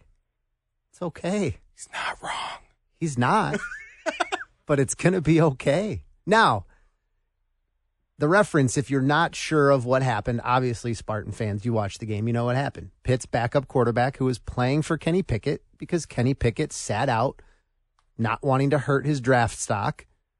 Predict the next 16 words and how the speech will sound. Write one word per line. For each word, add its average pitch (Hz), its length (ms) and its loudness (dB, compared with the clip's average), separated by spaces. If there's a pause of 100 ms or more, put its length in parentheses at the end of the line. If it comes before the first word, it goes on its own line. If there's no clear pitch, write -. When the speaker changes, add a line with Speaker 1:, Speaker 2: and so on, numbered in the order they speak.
(320)
Speaker 1:
Their 170 160 2
backup, 147 640 2
their 147 140 2
second 175 480 2
string 180 260 0
quarterback, 156 480 2
gets 175 200 2
hurt. 175 280 0 (720)
They 147 80 -6
gotta 190 160 4
go 190 140 8
to 175 40 4
the 170 120 0
third 175 420 2
string 120 340 0
quarterback. 98 600 -6